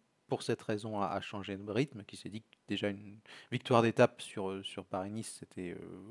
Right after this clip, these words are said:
quelque chose de, de pas mal à, à prendre. Bref, Remco Evenepoel n'a pas été le plus fort, son équipe n'a pas été la plus forte, clairement elle n'a pas été en mesure de,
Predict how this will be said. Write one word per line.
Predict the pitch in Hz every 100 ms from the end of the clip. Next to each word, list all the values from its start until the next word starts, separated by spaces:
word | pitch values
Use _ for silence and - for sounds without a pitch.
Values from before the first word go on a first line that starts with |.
| 113
quelque | - 101
chose | - 101
de, | 98 90
de | 104 92
pas | 95
mal | 95 92
à, | 90 85 90
à |
prendre. | - - 127 131 - - - -
Bref, | 117 -
Remco | - 113 - 120
Evenepoel | 104 110 101 - 117 101 - 156 156
n'a | 117 117 113
pas | 117
été | 104 107
le | 95
plus | 92
fort, | - 131 -
son | 98
équipe | 98 - -
n'a | 101 117
pas | - 101
été | 92 98
la | 90
plus | - -
forte, | - 120 -
clairement | 107 90 107
elle | 92
n'a | 92
pas | 104
été | 95 101
en | 92
mesure | 92 92 104 92
de, | 87 85 92